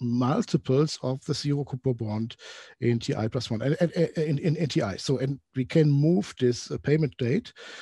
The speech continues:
uh, but we cannot move before T I. Uh, so that was also, uh, a part when we derived this. And you see there are two parts here. There is something, uh, which I pay, so the index.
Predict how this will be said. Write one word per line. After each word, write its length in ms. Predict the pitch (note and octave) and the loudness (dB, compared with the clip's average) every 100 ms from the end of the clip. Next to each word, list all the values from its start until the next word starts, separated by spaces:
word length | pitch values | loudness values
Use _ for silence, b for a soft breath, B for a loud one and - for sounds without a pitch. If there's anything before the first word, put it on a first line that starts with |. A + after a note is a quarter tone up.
| B B | B B
uh, 120 | C#3+ | 2
but 180 | C3+ D#3 | 4 4
we 80 | D#3+ | 4
cannot 300 | - F#3+ - - | 4 4 2 0
move 380 | D3+ D3 D#3+ - - | 2 4 2 0 -4
before 640 | C#3+ - - C#3 C#3 C3 | -4 -2 2 4 6 4
T 220 | B2 - | 2 -4
I. 240 | - - - - b b b b b _ _ - B B B B B B _ | -8 -10 -16 -20 b b b b b _ _ -14 B B B B B B _
Uh, 420 | C#3+ C#3+ C#3 C#3 F3+ _ _ _ - - _ _ _ - - | 4 6 8 6 2 _ _ _ -20 -20 _ _ _ -20 -12
so 280 | - C#3+ C3+ - | 2 4 4 2
that 260 | F#3+ - | 2 4
was 320 | D3 D3 - - | 4 4 4 -4
also, 640 | A2+ - - C3+ C3 - | -4 0 2 4 4 2
uh, 300 | A#2+ A#2+ A#2+ A#2 | 0 2 2 0
a 160 | A2+ F#2 | -4 -4
part 440 | - F#2+ G#2 B2 | -6 -4 -4 -4
when 180 | A2 F#2+ | -6 -8
we 80 | G2 | -8
derived 480 | G2+ D#2+ E2+ - - | -10 -8 -12 -12 -14
this. 160 | - B B B | -14 B B B
And 120 | A#2+ B2 | -4 -2
you 60 | |
see 220 | C#3 G3+ | -2 2
there 200 | G3 E3+ | 4 4
are 60 | C3+ | 4
two 200 | - F#3+ | 0 -6
parts 380 | - D3+ - - | 0 0 0 -4
here. 220 | - D3 | 0 2
There 160 | B2+ B2 | 2 0
is 280 | C3+ - - | -2 -4 -8
something, 840 | - - E3+ F#3 - F3 E3+ G3 | -8 -4 -4 -2 4 6 6 2
uh, 280 | F#3 C#3+ C3 | -2 0 2
which 220 | B2+ D3+ E3+ | 2 0 -2
I 60 | |
pay, 400 | D#3 C#3+ B2+ D3 | 0 2 4 2
so 240 | D3 B2+ A#2+ | 0 -2 -2
the 140 | A#2 | -2
index. 640 | C3 C#3 G#2+ - - - | -2 0 -2 -4 -8 -14